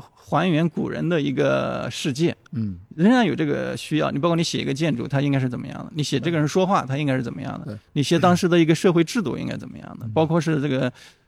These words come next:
Speaker 1: 呃，这个人物，他是应该在一个什么样的社会地位，怎么样跟人交流，他怎么样，就是他的曲线怎么走，这些你其实都是世界观的一部分。它是既有它特别宏大和虚的一面，它其实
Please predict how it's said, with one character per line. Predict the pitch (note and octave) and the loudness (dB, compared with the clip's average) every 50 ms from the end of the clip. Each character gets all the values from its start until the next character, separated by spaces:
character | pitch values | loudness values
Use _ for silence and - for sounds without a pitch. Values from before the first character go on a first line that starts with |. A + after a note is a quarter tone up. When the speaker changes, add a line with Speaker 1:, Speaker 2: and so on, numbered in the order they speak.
| _ _ | _ _
Speaker 1:
呃， | - D3 D3+ D3 C#3+ C3+ C3+ C3 C3 B2+ A#2+ C#3 D3 - _ _ _ | 2 4 6 6 6 6 4 4 2 0 -2 -4 -6 -8 _ _ _
这 | _ - | _ -2
个 | D#3 D#3 D3 | 0 2 2
人 | C3 B2+ C3+ D#3+ | 2 2 4 4
物， | G3 A3 D#3 - - _ - A3 B3+ | 4 4 2 0 -4 _ -20 -20 -16
他 | - - D#3+ | -4 -2 -2
是 | D#3 - F3 D#3+ D#3 D3+ C#3 C#3 - | 0 2 2 2 2 2 2 0 -2
应 | - - F3+ E3+ | -2 0 2 4
该 | D#3 D3+ - - - _ _ _ _ _ _ _ _ _ _ _ | 4 2 2 -2 -8 _ _ _ _ _ _ _ _ _ _ _
在 | _ - F3+ E3 | _ 2 2 2
一 | D3+ C#3+ | 4 2
个 | E3 | 0
什 | D3+ - B2 | 0 0 0
么 | C#3 | 0
样 | D#3+ F3 | 0 0
的 | E3+ D#3+ | 0 0
社 | - - F#3 | 0 0 2
会 | E3 E3 | 2 2
地 | D#3 - G#3 F3 | 0 2 2 2
位， | D3 D3+ - | 2 2 0
怎 | - - | -2 -2
么 | B2+ D3 | 0 0
样 | E3 E3+ | 0 0
跟 | D#3+ E3 | 2 2
人 | E3+ E3+ D#3+ | 0 0 -2
交 | - - F#3+ F3+ F3+ F3 | 0 2 2 4 4 4
流， | D3+ - - - - - - | 2 0 -2 -4 -8 -6 -6
他 | - | -6
怎 | D3+ - B2 | -4 -4 -2
么 | A#2+ C3 | -2 0
样， | D3+ E3 D#3 C#3 - - - _ _ _ | 0 0 0 -2 -4 -8 -16 _ _ _
就 | - D#3 | -6 -4
是 | C3+ C#3+ C3 | -4 -2 -2
他 | C#3+ D#3 D#3 | -2 0 0
的 | D#3 D3 C#3+ C#3+ C3+ C3+ B2+ - - | 2 2 0 0 0 -2 -4 -6 -10
曲 | - - - - - B2+ | -12 -12 -10 -8 -8 -6
线 | A#2+ B2 G3 G#3 D#3+ | -4 -2 0 0 0
怎 | C3 | -2
么 | C#3+ F3+ | -2 -4
走， | F3+ - - - - - D#3 - | -4 -2 -2 -4 -4 -6 -12 -2
这 | - G3+ F3 | 2 2 4
些 | D3+ F#3+ | 4 4
你 | F#3+ E3+ D3 - _ _ _ _ _ | 2 2 0 -2 _ _ _ _ _
其 | - - A3+ | -6 -2 0
实 | G#3 F#3+ | 2 2
都 | G#3+ A#3 | 4 2
是 | A#3 | 2
世 | G3+ - - | 0 0 -2
界 | F#3+ D3+ | -2 -2
观 | C3+ C#3 C3+ | 0 -2 -2
的 | D3 D#3 | -2 -2
一 | C#3 - | -2 -4
部 | B2+ - F3+ B2 | -4 -4 -6 -6
分。 | A2+ - - - - - - | -6 -10 -14 -16 -16 -18 -10
它 | - - F#3 | -4 -2 0
是 | - A3 G3 F3+ D#3 - - - - - _ _ _ _ _ _ _ _ _ _ _ | 2 2 2 2 2 -2 -6 -12 -20 -20 _ _ _ _ _ _ _ _ _ _ _
既 | - - B3 A3 | 0 2 4 6
有 | F3 D3+ C3 - - - | 6 6 4 2 -2 -6
它 | - - E3 E3+ | -4 -4 -4 -4
特 | - - - G#3 | -2 0 0 0
别 | D#3 D3 C#3+ C#3 C3+ | 2 2 2 0 0
宏 | - - - - C#3 C3 C3 C#3 D3 D3 D3 D3+ D#3 E3+ | -2 -6 -8 -8 -6 -6 -4 -4 -4 -2 -2 -2 -2 -2
大 | D#3+ A3 G#3 F3+ D3 B2 B2 B2 | -2 0 0 0 0 -2 -2 -4
和 | B2+ - - - C#3 C3+ C3+ C3 | -8 -10 -12 -10 -8 -8 -8 -8
虚 | C3 - - - A3 A3+ | -8 -10 -8 -2 -2 2
的 | A3 A3 - | 4 4 2
一 | - | 2
面， | A2 - - A#2 | -2 -6 -4 -4
它 | C#3+ | -4
其 | D3 - - G3+ | -4 -2 0 0
实 | F#3 F#3+ E3+ - | 0 0 -2 -4